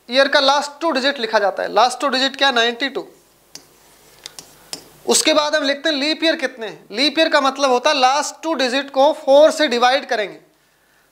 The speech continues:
Last two digit को फ़ोर से divide करके हम quotient लिखेंगे। तो नाइंटी टू को आप फ़ोर से divide करेंगे, कितना क्वोशंट आएगा, ट्वेंटी थ्री। ट्वेंटी थ्री फ़ोर जा नाइंटी टू,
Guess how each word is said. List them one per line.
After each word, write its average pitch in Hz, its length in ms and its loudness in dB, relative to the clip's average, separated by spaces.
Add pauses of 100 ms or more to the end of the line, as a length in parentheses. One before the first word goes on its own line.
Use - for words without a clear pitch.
(100)
Last 220 420 0
two 302 100 -4
digit 262 300 -2
को 311 160 4
फ़ोर 294 260 6
से 294 140 -2
divide 247 320 4
करके 277 260 0
हम 277 200 -4
quotient 269 460 -2
लिखेंगे। 185 320 -12 (640)
तो 240 80 -4
नाइंटी 254 400 0
टू 302 160 -6
को 294 100 0
आप 262 140 4
फ़ोर 269 240 -2
से 285 140 -6
divide 240 340 2
करेंगे, 247 360 0 (1000)
कितना 294 300 0
क्वोशंट 277 460 0
आएगा, 220 300 4
ट्वेंटी 247 480 -2
थ्री। 254 240 -2 (200)
ट्वेंटी 240 300 2
थ्री 269 220 0
फ़ोर 247 240 6
जा 269 120 6
नाइंटी 240 420 0
टू, 254 200 -2